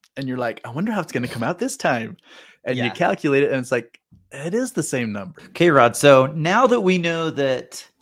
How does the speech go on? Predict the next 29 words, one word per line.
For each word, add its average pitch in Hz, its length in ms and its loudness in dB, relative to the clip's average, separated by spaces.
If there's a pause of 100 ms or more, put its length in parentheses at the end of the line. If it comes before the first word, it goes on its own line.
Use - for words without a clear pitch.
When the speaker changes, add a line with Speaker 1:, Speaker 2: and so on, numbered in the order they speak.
(300)
Speaker 2:
scenario 165 680 -2
one 139 400 -2
and 123 120 -10
scenario 127 600 -4
two 113 280 -8
come 120 260 -6
out 113 240 -2
to 127 100 -8
be 110 400 -10 (320)
exactly 139 640 -2
the 214 140 -4
same, 120 600 -10 (680)
let's 139 260 0
move 151 240 -2
into 120 680 -4
scenario 98 500 -10
three. 60 340 -20 (240)
Speaker 1:
Sweet. - 540 4 (460)
Okay, 123 200 4
so 117 120 6
for 120 120 4
scenario 143 400 8
three, 156 400 6
what 123 140 10
we 117 100 8
did 107 420 6
is 104 440 8
we 120 100 8
took - 460 4